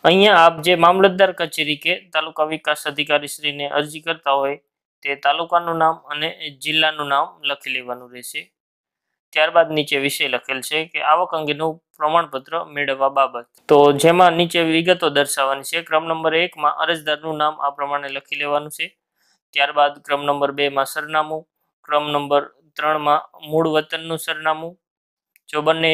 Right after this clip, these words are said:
એક હોય તો તે મુજબ લખી લેવાનું રહેશે. ત્યારબાદ ક્રમ નંબર ચાર પર છે ધંધો વ્યવસાયની વિગતો. તો અહીં આપ જે ધંધો કરતા હોય, વ્યવસાય કરતા હોય, તે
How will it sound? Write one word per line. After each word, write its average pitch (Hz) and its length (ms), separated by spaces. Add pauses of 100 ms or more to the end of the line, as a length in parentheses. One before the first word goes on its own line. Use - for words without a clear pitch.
(100)
એક 160 140
હોય 147 180
તો 156 180
તે 147 80 (100)
મુજબ 151 320
લખી 156 280
લેવાનું 151 380
રહેશે. 151 240 (720)
ત્યારબાદ 151 380 (140)
ક્રમ 151 240
નંબર 147 320
ચાર 156 240
પર 139 180
છે 156 120 (300)
ધંધો 151 300 (100)
વ્યવસાયની 151 580
વિગતો. 139 400 (380)
તો 143 60 (120)
અહીં 156 220 (520)
આપ 143 180
જે 160 160
ધંધો 156 300
કરતા 165 340
હોય, 147 220
વ્યવસાય 143 400
કરતા 175 280
હોય, 143 180
તે 147 80